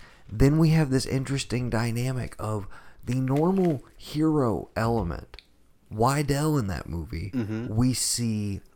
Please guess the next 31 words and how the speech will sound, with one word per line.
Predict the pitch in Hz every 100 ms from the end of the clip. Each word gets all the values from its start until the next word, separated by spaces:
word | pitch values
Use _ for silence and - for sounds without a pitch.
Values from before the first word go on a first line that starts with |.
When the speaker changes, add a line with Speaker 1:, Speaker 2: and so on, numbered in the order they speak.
| _ - 107
Speaker 1:
go | 117 131 170
from | - - 107 87 87 85 87 - _ _ _ _
somebody | - 127 123 120
who's | 135 139
trying | - - 120 117 160
to | 170 175
walk | 170 123 107 135 - -
the | 120
line | 95 95 98 - - -
Speaker 2:
Mm-hmm. | 143 110 113 131 - _ _ -
Speaker 1:
and | 113 107
then | 110
who | 107 127 113
ultimately | 135 135 139 80 101
crosses | - - 160 175 185 117 78 69
it, | 65 73 _ - _ _ _ _ 107
and | 113
by | 101 123 131
the | 127 139
end | 196 175
of | 92
it, | 82 90 - -
turns | 131 127 113
into | 123 110
someone | 101 120 117 110
who | 117 113
is | 90
just | 104 117 123 117 113
as | 107
vi-, | 98 117 - -
vicious | 101 117 120 - 107 101 -